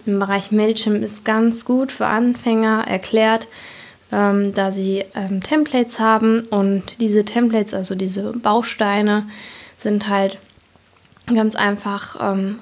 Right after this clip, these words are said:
aufzubauen und da könnt ihr dann eure Texte einfügen, euer eigenes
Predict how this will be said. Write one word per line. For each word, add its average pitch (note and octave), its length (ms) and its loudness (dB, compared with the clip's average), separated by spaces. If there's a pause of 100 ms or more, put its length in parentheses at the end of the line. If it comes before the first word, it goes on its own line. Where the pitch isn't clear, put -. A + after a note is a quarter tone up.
aufzubauen A3 800 2
und G3+ 140 0
da G3 120 2
könnt G3+ 260 -2
ihr G3 80 -8
dann F#3+ 180 0
eure G3 260 -4
Texte B3 400 -4
einfügen, G3+ 720 0
euer F#3+ 300 -4
eigenes F#3+ 560 -2